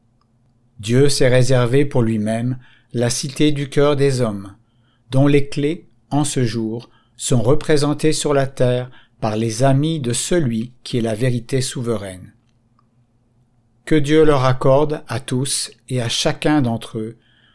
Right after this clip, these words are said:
de déverrouiller par la puissance du plus grand nom les portes de ces cités. Voilà ce que veut dire aider le seul vrai Dieu. Thème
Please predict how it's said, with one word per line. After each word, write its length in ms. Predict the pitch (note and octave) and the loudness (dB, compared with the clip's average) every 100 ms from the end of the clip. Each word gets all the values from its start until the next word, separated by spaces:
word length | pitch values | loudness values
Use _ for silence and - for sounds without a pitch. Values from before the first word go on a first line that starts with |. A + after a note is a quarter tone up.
| _ _ | _ _
de 120 | A#2 | -6
déverrouiller 960 | A2+ C#3 D3+ E3 D3+ D#3+ D3 D3+ D#3 - - | 0 4 6 6 4 2 0 0 0 -6 -8
par 140 | A2+ | -4
la 140 | A2 A2+ | -4 -6
puissance 580 | - C#3+ - C#3+ C3 | -6 -4 0 2 2
du 140 | G2+ G2+ | 0 -6
plus 200 | - G#2 | -4 -2
grand 280 | G2 G#2 G#2 | -2 -6 -8
nom 240 | G#2 G#2+ - _ | -10 -14 -20 _
les 120 | A#2 A2 | -6 -4
portes 400 | - C#3+ - A#2+ | 0 0 0 -6
de 140 | A2 | -6
ces 220 | A2 - | -6 -6
cités. 480 | B2 - - F#2+ - _ _ _ _ _ _ _ _ _ _ | -6 -8 -14 -16 -16 _ _ _ _ _ _ _ _ _ _
Voilà 340 | A2 C#3+ E3+ F#3 | -2 2 2 2
ce 140 | - | 0
que 140 | - | 0
veut 200 | C3 A#2+ | 0 0
dire 340 | A2 A#2+ B2+ - - _ - | -2 -4 -4 -6 -12 _ -2
aider 340 | D#3 C3 C#3 | 2 4 2
le 120 | A#2+ A2 | 2 -2
seul 260 | - A#2 | -4 -6
vrai 240 | G2 G2+ G#2 | -6 -10 -12
Dieu. 340 | F#2+ F#2 - _ _ _ _ _ _ _ _ _ _ | -14 -20 -20 _ _ _ _ _ _ _ _ _ _
Thème 420 | - C#3+ D3+ D3+ | 2 4 2 -2